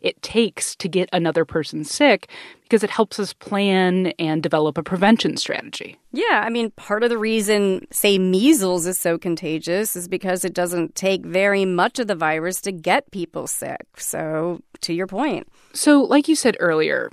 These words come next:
Speaker 1: in all these experiments, the new coronavirus is acting very similar to sars,
Speaker 2: Mm-hmm.
Speaker 1: which leads to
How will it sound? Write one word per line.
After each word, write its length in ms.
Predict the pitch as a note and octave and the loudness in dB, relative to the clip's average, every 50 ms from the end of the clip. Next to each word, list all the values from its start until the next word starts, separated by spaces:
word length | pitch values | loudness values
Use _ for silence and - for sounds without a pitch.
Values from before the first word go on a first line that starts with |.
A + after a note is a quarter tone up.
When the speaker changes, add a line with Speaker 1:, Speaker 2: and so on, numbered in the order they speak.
| _ _ _ - | _ _ _ -10
Speaker 1:
in 100 | F3 - | -8 -2
all 180 | - G#3+ B3 C4+ | 2 4 6 8
these 200 | C#4 C4 A3 G#3 | 6 6 4 2
experiments, 800 | G3 - - - F3 D#3 D#3 D3+ D3+ D#3 C#3+ C#3 - - - | -2 -4 -4 -2 0 0 0 0 -2 -4 -4 -6 -8 -10 -10
the 100 | - F3 | -6 -2
new 220 | F3 F#3 A3 C4+ - | 0 2 4 2 2
coronavirus 840 | - A#3 G#3+ G3 F#3 F3+ E3 D#3+ D3+ D3 D3+ D#3+ D#3+ D3 C#3 - - | 4 2 2 4 4 2 2 2 2 2 2 0 -2 -4 -4 -6 -8
is 120 | - F3 - | -8 -8 -2
acting 460 | - E3+ E3+ D#3+ - F3 E3 E3 D3 - | 0 0 0 0 -2 -4 -4 -4 -4 -8
very 440 | - D#3 D#3+ F3+ F#3+ G3+ G3+ G3 F#3+ | -8 -2 0 2 2 4 4 4 2
similar 640 | - - - F3 E3 E3 D#3 D3+ D3 D3 D3 D3 | 0 -2 0 0 2 2 2 0 0 0 -2 -4
to 240 | C#3+ - - - E3 | -4 -6 -6 -4 -4
sars, 760 | - - - - F3 - - - - - - - - - - - - - - - | -2 -2 0 0 0 0 0 -4 -6 -8 -6 -4 -4 -4 -4 -8 -14 -20 -10 -6
Speaker 2:
Mm-hmm. 200 | A#3 G#3 E3+ - | -6 -4 2 4
Speaker 1:
which 240 | B3+ E4+ - - | 4 4 2 0
leads 480 | G#3+ G#3+ B3 B3+ C4 C4 G#3+ G#3+ - - | 2 4 6 8 8 6 6 2 -4 -4
to 500 | - - - G#3 G3 F#3+ F#3+ F#3+ F3+ F3+ | -4 -2 0 0 0 0 -2 -4 -6 -10